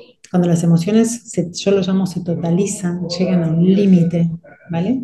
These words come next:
Que ya no, no, no son de coaching, sino que muchas veces son de otras, de otro tipo de, de, digamos, de, de disciplinas. Eh, en el caso de la rabia, por ejemplo, si de golpe nos totalizamos y realmente hay un secuestro emocional en ese momento,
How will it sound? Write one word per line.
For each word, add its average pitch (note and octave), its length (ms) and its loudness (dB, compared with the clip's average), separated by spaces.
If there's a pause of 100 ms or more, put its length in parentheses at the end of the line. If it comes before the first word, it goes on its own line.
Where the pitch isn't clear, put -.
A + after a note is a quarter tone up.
Que - 100 -2
ya F3 220 0
no, F#3 260 2
no, F3+ 320 -2
no F3+ 180 -2
son F#3 300 2
de E3+ 140 0
coaching, F3+ 520 0 (100)
sino F#3 380 0
que F3 80 2
muchas F3+ 240 2
veces F3+ 180 2
son F#3 160 2
de F#3 80 2
otras, F#3 360 -2
de F#3 80 2
otro F#3 220 -2
tipo F#3 240 0
de, E3 420 2 (360)
de, D#3+ 580 4
digamos, E3 260 -2
de, E3 120 -2
de E3+ 120 0
disciplinas. F3+ 720 -2 (680)
Eh, E3+ 680 2
en F#3 120 2
el E3 160 -2 (240)
caso G#3 240 -2
de G#3 60 0
la G3 120 0
rabia, F#3+ 320 -2
por D#3+ 140 -6
ejemplo, F#3 340 -6
si D#3+ 140 -8
de E3 100 0
golpe F3+ 540 -2 (200)
nos E3 140 -2
totalizamos E3+ 760 -2
y F3 100 0
realmente F3 460 0
hay E3 120 2
un F3+ 80 2
secuestro F3+ 640 0
emocional F3 640 -2
en F3+ 100 -2
ese F3+ 200 -8
momento, F#3 460 -4